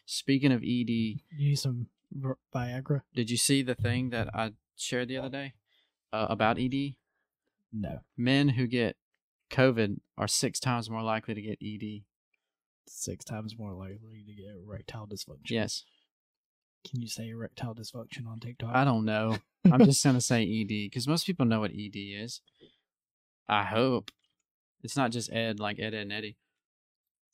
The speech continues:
Speaker 1: But
Speaker 2: Uh,
Speaker 1: yeah, which it makes sense because they always talk about the heart inflammation and the
Speaker 2: Yeah.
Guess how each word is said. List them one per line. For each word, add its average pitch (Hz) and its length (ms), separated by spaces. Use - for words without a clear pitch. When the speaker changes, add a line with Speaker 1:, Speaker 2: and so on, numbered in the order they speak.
Speaker 1:
But 120 160
Speaker 2:
Uh, - 20
Speaker 1:
yeah, 135 220
which 131 220
it 160 40
makes 165 220
sense 123 260
because 120 280
they 113 80
always 113 180
talk 113 220
about 107 160
the - 80
heart 113 200
inflammation 117 640
and 104 200
the 101 120
Speaker 2:
Yeah. 101 220